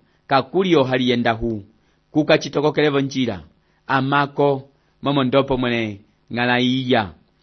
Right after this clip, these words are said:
yako chinimbu ndoze, vati okuti,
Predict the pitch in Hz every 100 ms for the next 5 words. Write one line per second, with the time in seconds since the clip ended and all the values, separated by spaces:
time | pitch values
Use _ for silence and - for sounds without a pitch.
0 | _ - 110 120 127 123 117 127 131 127
1 | 127 127 127 127 _ _ _ - 113 131
2 | - 127 - 135 131 131 127 151 160